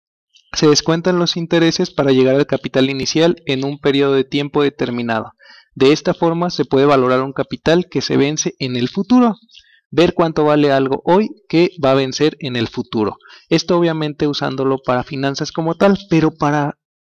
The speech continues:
lo que queremos en este video, que es entender el interés compuesto, pues lo vamos a ver de una manera muy fácil. Descuento simple, pues es nada más si compras algo que tiene un descuento. De hecho, los ejemplos son así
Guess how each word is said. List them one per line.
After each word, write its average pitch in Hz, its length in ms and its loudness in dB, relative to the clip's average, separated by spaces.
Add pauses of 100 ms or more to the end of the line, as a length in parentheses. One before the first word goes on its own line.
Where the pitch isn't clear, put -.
(160)
lo 135 200 -2
que 135 120 -10
queremos 160 480 -2
en 139 140 -6
este 147 260 -4
video, 131 320 0
que 123 340 0
es - 200 -6 (420)
entender 127 580 0
el 185 140 0
interés 123 420 -2
compuesto, 123 760 -4 (1080)
pues 180 280 2
lo 160 120 2
vamos 165 320 0
a 139 80 2
ver 147 320 0 (480)
de 135 280 0
una 143 180 -2
manera 127 340 0
muy 120 180 -2
fácil. - 340 -4
Descuento 190 440 0
simple, 190 300 -4
pues - 180 -4
es 143 80 0
nada 143 300 0
más 143 240 -4
si - 220 -4
compras 156 420 -2
algo 180 240 2
que - 140 -2
tiene 127 240 -2
un 123 100 -4
descuento. - 500 -6
De - 80 0
hecho, 131 200 -4
los 127 220 -4
ejemplos 165 580 -4
son 127 280 -6
así 202 320 -4